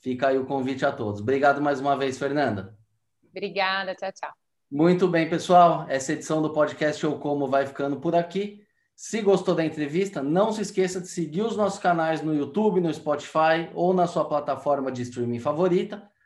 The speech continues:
Speaker 1: Aproveite e siga também no Facebook e no Instagram.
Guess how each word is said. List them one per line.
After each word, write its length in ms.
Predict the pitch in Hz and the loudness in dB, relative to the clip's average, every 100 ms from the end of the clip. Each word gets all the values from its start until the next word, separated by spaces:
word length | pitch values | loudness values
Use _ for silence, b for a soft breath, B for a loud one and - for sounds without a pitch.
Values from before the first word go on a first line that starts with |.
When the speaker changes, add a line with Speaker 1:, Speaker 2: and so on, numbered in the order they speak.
| b b | b b
Speaker 1:
Aproveite 760 | 220 208 196 160 185 196 - - | -6 0 2 4 2 0 -6 -10
e 100 | 196 | -8
siga 420 | - - 214 208 | -8 -6 -4 -2
também 260 | 208 185 175 | 0 0 0
no 100 | 175 | -2
Facebook 640 | 190 196 180 165 180 180 _ _ | -2 -4 -4 -2 -4 -4 _ _
e 80 | 196 | -4
no 100 | 196 | -2
Instagram. 480 | 185 196 151 101 - | 2 2 0 -2 -8